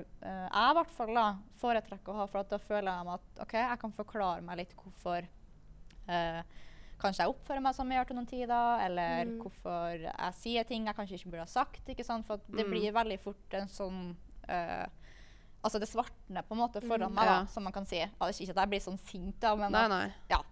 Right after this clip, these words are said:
Speaker 1: man går på en måte inn i sin
Speaker 3: Hjernen
Speaker 1: egen
Speaker 3: skjøtter
Speaker 1: verden.
Speaker 3: litt
Speaker 1: Ja,
Speaker 3: ned.
Speaker 1: det er jo
Speaker 2: Mm.
Speaker 1: akkurat det. Og, ehm, jeg har jo heller ikke sa-, ja, jeg har jo ikke sagt det her noe til i familien min heller.
Speaker 3: Nei.
Speaker 1: Jeg, men det er planer om det,
Speaker 3: Ja.
Speaker 1: eh, i og med at jeg
Speaker 3: Det
Speaker 1: har
Speaker 3: blir
Speaker 1: vært
Speaker 3: hyggelig
Speaker 1: såpass
Speaker 3: episode for dem, det her, da.
Speaker 1: Jeg håper jo det.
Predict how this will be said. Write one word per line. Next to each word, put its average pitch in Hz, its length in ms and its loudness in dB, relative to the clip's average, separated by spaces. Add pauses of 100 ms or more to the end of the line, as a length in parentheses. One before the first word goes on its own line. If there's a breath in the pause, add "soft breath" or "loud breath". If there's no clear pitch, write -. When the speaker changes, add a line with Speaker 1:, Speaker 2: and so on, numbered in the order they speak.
(340)
Speaker 1:
man 208 200 -2
går 196 180 4
på - 60 -8
en - 60 -2
måte 208 160 -2
inn 226 100 2
i 226 100 6
sin 185 120 6
Speaker 3:
Hjernen 190 60 2
Speaker 1:
egen 185 140 -2
Speaker 3:
skjøtter 196 160 4
Speaker 1:
verden. 185 180 0
Speaker 3:
litt 156 120 -4
Speaker 1:
Ja, 165 240 4
Speaker 3:
ned. 247 200 -4
Speaker 1:
det 220 80 6
er - 40 6
jo 185 80 4
Speaker 2:
Mm. - 40 -4
Speaker 1:
akkurat - 300 -10
det. 165 180 0 (760 soft breath)
Og, 190 420 2 (840)
ehm, 175 540 4
jeg 190 160 4
har 208 100 10
jo 196 80 8
heller 190 180 2
ikke 185 140 -6
sa-, - 140 -10
ja, 196 120 6
jeg 208 200 -6
har 180 140 4
jo 190 60 -4
ikke 190 140 -10
sagt - 300 -6
det 190 100 -4
her 175 120 -2
noe 185 220 -8
til - 140 -8
i 175 220 -6
familien 185 400 -4
min 180 100 -6
heller. 202 300 6 (160)
Speaker 3:
Nei. 202 260 0
Speaker 1:
Jeg, 196 300 2
men 220 160 4
det 202 120 6
er 208 120 10
planer 254 360 4
om 254 100 -2
det, 294 200 4 (180)
Speaker 3:
Ja. 202 200 0 (240)
Speaker 1:
eh, 196 100 -2
i 196 40 0
og 196 80 -4
med 196 60 0
at 202 80 -6
jeg 185 80 -2
Speaker 3:
Det - 20 0
Speaker 1:
har 196 60 -2
Speaker 3:
blir 214 160 6
Speaker 1:
vært 226 120 4
Speaker 3:
hyggelig 180 180 2
Speaker 1:
såpass 170 60 -2
Speaker 3:
episode 196 320 -2
for 175 80 -2
dem, 190 140 2
det 202 80 2
her, 202 80 4
da. 196 100 2 (720 loud breath)
Speaker 1:
Jeg 269 100 10
håper 277 220 12
jo 254 80 10
det. 415 140 12